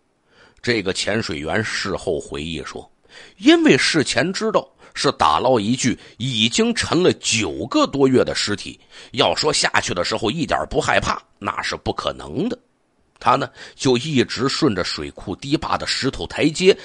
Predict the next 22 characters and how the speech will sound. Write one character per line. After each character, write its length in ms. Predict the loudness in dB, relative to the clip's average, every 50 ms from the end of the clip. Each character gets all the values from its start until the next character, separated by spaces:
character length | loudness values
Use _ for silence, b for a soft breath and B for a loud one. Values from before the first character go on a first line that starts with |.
| B B B
就 140 | -2 -2 -2
往 260 | -2 -4 -8 -8 -8
下 220 | -4 -4 -2 -2 -2
摸， 340 | 0 2 2 2 2 0 -6 _ _ _ _ B B B B B B
十 520 | -4 -2 -2 -2 -2 -4 -6 -4 -4 -4
米、 240 | -4 -4 -8 -10 -8
十 380 | -8 -6 -6 -6 -6 -4 -4 -4
五 320 | -6 -6 -6 -6 -4 -4
米、 240 | -4 -4 -6 -4 0
二 320 | 2 4 6 6 4 4
十 140 | 2 0 -2
米， 300 | -2 -2 -2 -2 -2 -4 B B B B B B
越 300 | -8 -6 0 4 6 6
往 320 | 6 6 6 4 2 2 2
水 300 | 0 -2 -4 -6 -6 -4
下 300 | -2 -2 0 0 0 -2
这 180 | -2 -2 -2
水 400 | -2 -2 -2 -4 -6 -8 -8 -6
温 240 | -2 0 2 2 2
是 140 | 2 0 0
越 160 | 0 2 2
冷， 520 | 2 2 2 -2 -6 -8 -8 -8 -8 -8